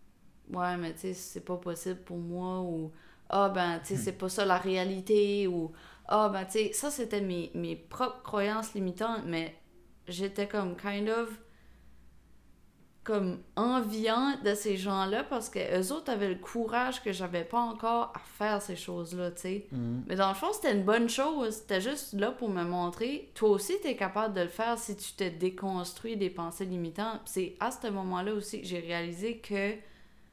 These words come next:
Speaker 1: ok, c'est pas, c'est pas que c'est pas possible, c'est que j'ai des pensées limitantes qui venaient in the way, qu'il faut que je me débarrasse de pour être capable de faire ces choses-là.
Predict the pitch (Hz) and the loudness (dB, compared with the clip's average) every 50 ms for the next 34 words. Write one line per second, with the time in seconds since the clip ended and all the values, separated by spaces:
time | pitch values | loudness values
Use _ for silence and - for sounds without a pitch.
0 | - - - - - - - - 185 - 269 285 277 - 196 180 - 240 262 277 | -20 -20 -20 -20 -20 -10 -4 -4 -2 0 0 -2 -2 -2 -4 -2 0 2 2 2
1 | 285 285 - - - - - - - - - - - - - - - - - - | 2 0 -6 -12 -20 -20 -20 -20 -20 -20 -20 -20 -20 -20 -20 -20 -20 -20 -20 -20
2 | - - - - - 202 202 - 262 294 294 302 285 262 262 214 185 185 185 - | -20 -20 -16 -4 -4 -2 2 2 2 2 2 2 0 0 2 2 0 0 0 -2
3 | - 226 214 220 202 190 190 185 - - 330 415 392 294 202 185 - - - 196 | -2 -2 0 2 0 0 2 0 0 2 4 4 4 2 0 -4 -4 -2 -2 -2
4 | 196 - - 185 185 185 185 180 175 - - - - - - - _ - - - | -2 0 0 0 2 2 2 2 0 -2 -6 -14 -20 -20 -20 -20 _ -20 -20 -20
5 | - - 185 180 185 208 208 202 196 185 185 190 185 185 180 - 254 262 247 233 | -10 -8 -6 -2 0 0 2 4 2 0 0 0 -2 -2 -2 -2 -2 -2 0 0
6 | 196 170 175 - 226 247 254 - - - 180 165 175 175 196 208 220 - - 185 | -2 -2 0 0 0 0 -2 -4 -8 -10 -8 -4 -4 -2 -2 -2 -4 -4 -2 -2
7 | 190 190 185 175 175 170 170 165 165 160 156 185 262 294 285 - - - 202 202 | -2 -2 0 -2 -2 -2 -2 -2 -2 -2 -2 -4 -6 -6 -8 -12 -10 -8 -8 -8
8 | - 202 196 185 185 190 180 170 165 185 208 220 233 208 190 185 175 170 175 202 | -4 -4 -4 -2 -2 -2 -2 -2 -2 -2 0 0 0 0 0 -2 -2 -2 -4 -6
9 | 202 208 202 175 170 170 160 - - - - - - 311 381 370 403 - 214 185 | -2 0 0 0 0 -2 -4 -8 -14 -20 -12 -4 -2 0 0 0 -2 -4 -6 -4
10 | - 180 170 170 165 160 160 151 - 180 165 165 - - 170 - - 180 170 165 | -2 -2 -4 -4 -2 -4 -6 -6 -4 -6 -6 -6 -6 -6 -8 -6 -6 -4 -4 -4
11 | 160 160 180 180 170 156 | -4 -4 -2 -2 -2 -4